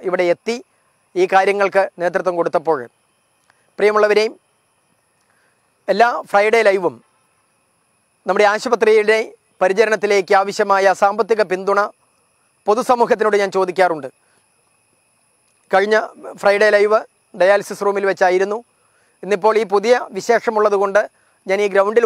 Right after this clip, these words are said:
വന്ന് നിങ്ങളോട് സംസാരിക്കുന്നുവെന്ന് മാത്രം. പ്രിയമുള്ളവരെയും, ഡയാലിസിസിൻ്റെ സേവനവും നമ്മൾ സൗജന്യമായിട്ടാണ് രോഗികൾക്ക് കൊടുത്തുകൊണ്ടിരിക്കുന്നത്, പൂർണ്ണമായും സൗജന്യം. അവരിൽ നിന്ന് ഒരു രൂപ പോലും നമ്മൾ വാങ്ങാതെയാണ്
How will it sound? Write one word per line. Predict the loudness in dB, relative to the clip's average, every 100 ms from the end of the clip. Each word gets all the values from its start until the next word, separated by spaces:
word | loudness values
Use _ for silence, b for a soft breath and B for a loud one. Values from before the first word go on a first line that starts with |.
| 0
വന്ന് | 0 -4 -8 _ -6
നിങ്ങളോട് | 0 2 2 -2 -6
സംസാരിക്കുന്നുവെന്ന് | -8 -2 -2 -2 -4 -4 0
മാത്രം. | -2 -2 -8 _ _ _ _ _ _ _ _ _ _ _ _ -4
പ്രിയമുള്ളവരെയും, | 0 2 2 2 0 -4 _ _ _ _ _ _ _ 0
ഡയാലിസിസിൻ്റെ | 2 2 -2 -4 -4 0 -2 -2 _ _ _ _ _ _ _ _ _ 0
സേവനവും | 2 2 2 2 0
നമ്മൾ | -2 0
സൗജന്യമായിട്ടാണ് | -2 0 0 2 0 0 0 0
രോഗികൾക്ക് | 0 0 -2 -2
കൊടുത്തുകൊണ്ടിരിക്കുന്നത്, | -4 -2 -2 -2 -6 -8 -8 -6
പൂർണ്ണമായും | -4 -2 0 0 -2 -6
സൗജന്യം. | -6 -8 -12 -20 _ _ _ _ _ _ _ _ _ _ _ _ _ _ _ _ _ _ 0
അവരിൽ | 0 0 0
നിന്ന് | 0 -2 0 0
ഒരു | 2 2
രൂപ | 2 2
പോലും | 2 2
നമ്മൾ | 2 2 2
വാങ്ങാതെയാണ് | 2 2 2 2 2 0